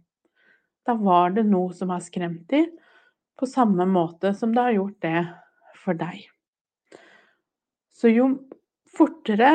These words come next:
vi klarer å slutte å stille oss selv spørsmålet, eller fortelle oss selv kanskje heller, at jeg har ingen grunn til å ha angst, så kan vi kanskje heller sette den energien over på å ha fokus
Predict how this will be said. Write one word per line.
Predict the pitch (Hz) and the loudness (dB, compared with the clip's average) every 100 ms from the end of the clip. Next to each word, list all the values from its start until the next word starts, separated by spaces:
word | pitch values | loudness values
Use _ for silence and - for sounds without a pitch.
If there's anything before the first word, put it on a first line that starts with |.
| 320 240 | 4 4
vi | 233 233 | 2 0
klarer | - 233 202 185 202 | 4 4 6 2 0
å | 202 220 - - - | 0 -2 -6 -16 -20
slutte | - - 254 - _ 196 233 262 240 | -14 -4 -4 -4 _ 2 2 2 -2
å | 208 | -4
stille | - 196 180 | -2 -2 -2
oss | 175 | -4
selv | 185 180 | -4 -4
spørsmålet, | - 170 170 - 170 170 190 | -4 -4 -4 -8 -6 -2 -2
eller | 170 165 | -2 -4
fortelle | 180 - - 180 175 240 | -8 -12 -10 -6 -2 -2
oss | 262 247 | -2 -2
selv | 269 254 - | 0 -2 -4
kanskje | 208 214 190 | -6 -4 -4
heller, | 175 214 269 208 - - - _ _ _ 202 | 0 2 2 -2 -12 -20 -20 _ _ _ -6
at | 196 | -2
jeg | 196 | -2
har | 185 175 175 | 2 2 2
ingen | 180 170 185 170 | -2 -4 -4 -2
grunn | 170 175 202 180 - _ - | -2 2 2 2 -4 _ -4
til | 185 | -2
å | 180 | 0
ha | 196 185 220 | 0 0 2
angst, | 277 320 - _ _ _ _ _ _ _ _ | 2 2 -2 _ _ _ _ _ _ _ _
så | - 294 | -6 -2
kan | 277 | 0
vi | 269 | 0
kanskje | 269 220 240 | -2 -2 -2
heller | 202 196 233 233 - - | -2 -2 -2 -2 -10 -20
sette | - 277 254 _ - | -10 -8 -8 _ -4
den | 202 185 | -2 -2
energien | 180 190 208 - 190 185 208 226 - | -4 -4 -6 -8 -8 -6 -4 -6 -8
over | 233 190 175 175 180 185 | -6 -4 -4 -4 -6 -6
på | - 294 339 277 - _ _ _ _ _ | -2 0 0 -2 -10 _ _ _ _ _
å | 208 196 | -4 0
ha | 220 214 | 0 0
fokus | 196 175 185 202 | -4 -4 -6 -8